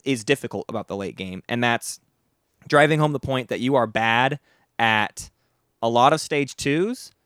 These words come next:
and you're bad at m-, a lot of secret objectives. And this is why the late game is very difficult for you, because those final point swings are usually where Arborek just doesn't, d-, can't find the solutions, right? This, this is when everyone kinda gets to five points, you included,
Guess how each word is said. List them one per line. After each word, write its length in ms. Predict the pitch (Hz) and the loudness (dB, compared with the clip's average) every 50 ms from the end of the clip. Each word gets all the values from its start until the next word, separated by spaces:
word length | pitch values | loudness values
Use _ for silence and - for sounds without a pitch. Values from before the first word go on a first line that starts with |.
| _ _ | _ _
and 160 | - 131 135 131 | -6 -4 -2 0
you're 100 | 123 117 | 0 2
bad 300 | 107 127 127 127 131 127 | 4 4 6 6 4 4
at 140 | 117 - | 2 -2
m-, 280 | - 107 120 123 127 - - | -4 -8 -10 -10 -10 -10 -6
a 100 | 104 113 | -4 -2
lot 240 | 113 120 127 135 139 | 0 2 4 4 4
of 100 | 135 120 | 4 0
secret 320 | - - 139 - - 101 | -2 -4 -6 -6 -6 -8
objectives. 540 | 95 95 - 107 - - - - - - - - | -8 -8 -10 -12 -12 -12 -14 -18 -18 -18 -16 -12
And 180 | - 110 110 | -8 -6 -4
this 140 | 120 120 - | -4 -4 -4
is 80 | 131 123 | -2 0
why 120 | 127 123 | 0 2
the 80 | 120 113 | 2 2
late 220 | 110 113 110 - | 0 0 -2 -2
game 200 | - 110 107 101 | -4 -8 -8 -6
is 80 | 104 107 | -8 -8
very 180 | 107 104 101 101 | -8 -8 -8 -6
difficult 400 | 101 117 - - - 110 - - | -8 -8 -10 -12 -18 -18 -16 -14
for 120 | - 101 | -12 -10
you, 140 | 95 92 87 | -10 -10 -10
because 280 | 95 104 - 104 98 | -10 -8 -8 -6 -6
those 180 | 104 104 101 - | -4 -4 -6 -6
final 360 | - - 123 127 143 143 131 | -6 -6 -4 -4 -2 -2 -4
point 320 | - - - 151 143 - - | -4 -4 -6 -6 -6 -6 -8
swings 500 | - - 120 110 104 101 104 101 - - _ _ _ _ _ _ _ _ | -8 -6 -4 -4 -4 -4 -6 -8 -12 -14 _ _ _ _ _ _ _ _
are 160 | - 117 117 110 | -4 -4 -4 -2
usually 480 | 110 120 139 156 147 151 156 139 127 | -2 -2 -4 -2 -2 -2 -2 -2 0
where 180 | 123 120 113 - | 0 0 -2 0
Arborek 600 | - 110 117 113 117 110 104 104 101 107 - - _ _ _ _ _ - | 0 0 0 0 0 -2 -2 -2 -4 -6 -10 -16 _ _ _ _ _ -6
just 240 | - 127 113 - - | -4 -4 -4 -4 0
doesn't, 440 | - 123 117 113 113 110 - - - | 0 0 2 0 -2 -8 -8 -14 -14
d-, 140 | - 117 - | -14 -14 -12
can't 220 | - - 143 131 - | -8 -6 -6 -6 -4
find 640 | - - 127 120 113 113 110 110 104 98 - - _ _ _ - | -4 -4 -2 0 0 -2 -2 -4 -6 -8 -10 -12 _ _ _ -12
the 80 | - 113 | -10 -8
solutions, 600 | - - 113 107 107 104 - - 78 65 - - | -4 -4 -2 -2 -2 -4 -6 -8 -12 -12 -10 -6
right? 180 | 98 92 85 | -6 -4 -2
This, 140 | - 131 123 | -2 -4 -2
this 180 | - - 139 - | 0 0 0 0
is 140 | 143 123 120 | -2 -4 -2
when 380 | 117 123 117 113 110 110 110 _ - - _ _ _ - | -2 0 0 0 0 -2 -6 _ -14 -20 _ _ _ 2
everyone 540 | 135 151 165 165 202 196 185 190 180 175 170 | 4 4 4 6 4 4 6 4 4 0 0
kinda 240 | - 170 165 160 156 | -2 -2 -2 -2 0
gets 200 | 160 160 - - | -2 -4 -4 -4
to 80 | 135 123 | -8 -6
five 360 | - 135 127 131 143 151 - | -4 0 0 2 0 0 -2
points, 400 | - 185 185 190 196 - - - | -4 -4 -4 -4 -4 -6 -6 -2
you 160 | 127 135 143 | 0 0 0
included, 640 | 139 127 - - - 127 147 165 190 208 220 233 | 0 -2 -4 -4 -2 -2 0 0 0 0 -2 -4